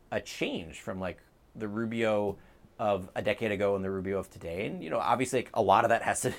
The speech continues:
<laughs> do with the senator himself, but I think some of that has to do with his staff, um, both, you know, Mike and then the people Mike's hired. Uh, I think you see something similar even with Romney. Uh, and what I mean by that is, like,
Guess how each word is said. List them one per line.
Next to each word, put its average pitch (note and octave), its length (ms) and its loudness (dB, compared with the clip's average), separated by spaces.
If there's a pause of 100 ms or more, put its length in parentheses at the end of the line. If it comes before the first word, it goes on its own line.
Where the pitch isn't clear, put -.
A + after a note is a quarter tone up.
<laughs> - 100 -20
do - 160 0
with C3 140 0
the A2 60 -10
senator C3 340 4
himself, A#2+ 320 2
but C3 80 -2
I - 20 0
think C3 160 -4
some C3 120 -6
of C3 60 -2
that A#2+ 100 -4
has - 100 -10
to A#2 80 -16
do G#2 80 -8
with G2 100 -8 (380)
his G2+ 140 -6
staff, - 500 -2 (100)
um, F#2 400 -6
both, - 260 -2 (120)
you A#2 100 -8
know, F#2+ 80 -4
Mike G2+ 320 -2
and G2 140 -6
then F#2+ 140 -6
the G2 60 -8
people A2+ 280 -8
Mike's F2+ 320 -12 (460)
hired. - 360 0 (320)
Uh, C#3 180 6
I F#3 80 6
think C4 140 6
you G#3+ 60 0
see G#3 140 -2
something F#3+ 220 -4
similar F3 380 -4
even D3 240 -8
with B2 140 -8
Romney. F#2 580 -6 (500)
Uh, G#2 180 -6
and C3+ 100 -2
what C#3 100 4
I - 20 2
mean G#3 120 0
by D3 120 6
that G#3 160 10
is, C3+ 60 0
like, B2 160 0